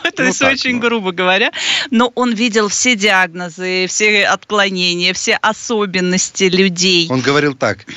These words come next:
Speaker 2: «Вот это вот черная женщина, умственно отсталая, она подойдет мне как раз по всем параметрам». Да, ну, примерно так я это вижу.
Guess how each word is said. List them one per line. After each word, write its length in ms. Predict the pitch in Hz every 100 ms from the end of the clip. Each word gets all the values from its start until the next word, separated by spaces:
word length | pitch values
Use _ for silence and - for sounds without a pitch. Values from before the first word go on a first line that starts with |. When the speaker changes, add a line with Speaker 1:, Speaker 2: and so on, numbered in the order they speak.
| - _ -
Speaker 2:
«Вот 220 | 147 214
это 440 | 208 202 190 175 - _ _ _ _ _ _ _ -
вот 220 | 180 185
черная 500 | - 190 175 175 175
женщина, 720 | 170 147 123 110 92 82 73 - _ -
умственно 460 | 160 - 151 143
отсталая, 680 | 135 - 113 95 87 82 87 - _
она 220 | 143 180
подойдет 640 | 190 107 82 85 87 113 95
мне 240 | 80 80 80 _
как 260 | - 80 -
раз 340 | 85 78 - - _ -
по 80 | 78
всем 260 | - 95
параметрам». 640 | 90 80 71 69 - - 98
Да, 120 | 180
ну, 100 | 190
примерно 420 | 131 147 160 156
так 260 | 139 107 -
я 80 | 80
это 220 | 76 78
вижу. 280 | 71 -